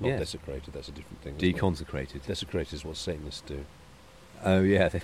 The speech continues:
Speaker 2: well, I mean, maybe that's what happens next.
Speaker 1: This was the church commissioners. They don't desecrate things, do they?
Speaker 2: I wouldn't have thought so.
Speaker 1: And it's the, it's the other side of the road from the King's Arms Hotel, but the, tra-, the traffic noise is quite bad, so we've come behind this church. It's rather nice
Speaker 2: I would say
Speaker 1: garden.
Speaker 2: that the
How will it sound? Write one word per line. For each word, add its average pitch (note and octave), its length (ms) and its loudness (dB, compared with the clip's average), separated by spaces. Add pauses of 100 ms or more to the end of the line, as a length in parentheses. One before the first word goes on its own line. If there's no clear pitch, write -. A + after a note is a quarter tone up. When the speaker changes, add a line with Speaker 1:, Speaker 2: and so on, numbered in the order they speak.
Speaker 2:
well, F#2+ 120 6
I G2+ 40 8
mean, G2+ 280 4
maybe A2 160 6
that's G2+ 240 4
what F#2+ 100 2
happens F#2+ 240 0
next. F#2 380 0
Speaker 1:
This - 160 -4
was F2+ 100 -6
the F2+ 80 -8
church F2+ 320 -2
commissioners. E2 500 -6
They E2+ 120 -2
don't D#2 180 -2
desecrate - 480 -6
things, C#2 240 -10
do - 140 -8
they? C#2+ 160 -8 (100)
Speaker 2:
I F2 80 2
wouldn't F#2+ 220 0
have D2 80 -6
thought E2+ 240 -2
so. C2 280 -6
Speaker 1:
And F#2+ 200 2
it's - 140 -2
the, - 280 -4
it's G2+ 240 -2
the A2 140 6
other A2 160 6
side G2 180 4
of F2 60 4
the E2+ 80 2
road F2 240 4
from - 160 -8
the D2+ 40 -4
King's E2 280 -4
Arms D#2+ 180 -2
Hotel, D#2+ 480 -2 (520)
but E2 120 -2
the, E2 60 -4
tra-, F2 200 0
the E2 120 -2
traffic E2 340 -4
noise C#2+ 220 -4
is - 80 -10
quite C2+ 240 -4
bad, C#2+ 240 -4
so D#2+ 100 -4
we've D2 100 -6
come E2+ 200 -4
behind D#2 260 -4
this D2 160 -8
church. - 320 -6
It's D#2+ 40 -10
rather D#2+ 180 -4
nice D2+ 140 -2
Speaker 2:
I A2 100 8
would C3 160 4
say A2+ 320 6
Speaker 1:
garden. F2 80 2
Speaker 2:
that G2 160 2
the F#2+ 260 6